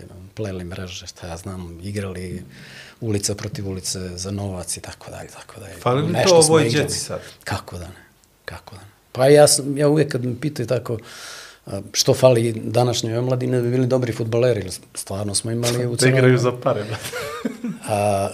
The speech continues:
Speaker 2: Za
Speaker 1: pa
Speaker 2: romane,
Speaker 1: citiram,
Speaker 2: za svašta.
Speaker 1: da, za svašta. Pa
Speaker 3: Da, da.
Speaker 1: citiram uvijek, e, Cruyffa koji kaže, „A dobro, ja sam”, kaže, „trener u Ajaxu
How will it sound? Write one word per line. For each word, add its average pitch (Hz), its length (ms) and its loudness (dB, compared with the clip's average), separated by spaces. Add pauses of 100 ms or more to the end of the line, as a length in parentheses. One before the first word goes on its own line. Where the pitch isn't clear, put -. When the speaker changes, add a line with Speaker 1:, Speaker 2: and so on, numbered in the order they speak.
(140)
Speaker 2:
Za 113 200 0
Speaker 1:
pa 120 60 6
Speaker 2:
romane, 120 380 6
Speaker 1:
citiram, 180 400 10
Speaker 2:
za 165 60 4
svašta. 127 240 0
Speaker 1:
da, 143 240 6
za 143 140 2
svašta. 175 480 4
Pa 156 100 -6
Speaker 3:
Da, 131 160 10
da. 120 140 6
Speaker 1:
citiram 147 400 4
uvijek, 160 380 2
e, 165 40 -4
Cruyffa 160 640 0
koji 117 180 -6
kaže, 127 460 0 (240)
„A - 120 -14
dobro, 127 280 -2
ja 113 180 -2
sam”, - 180 2
kaže, 113 260 -4
„trener 131 300 -4
u 123 60 0
Ajaxu 175 560 0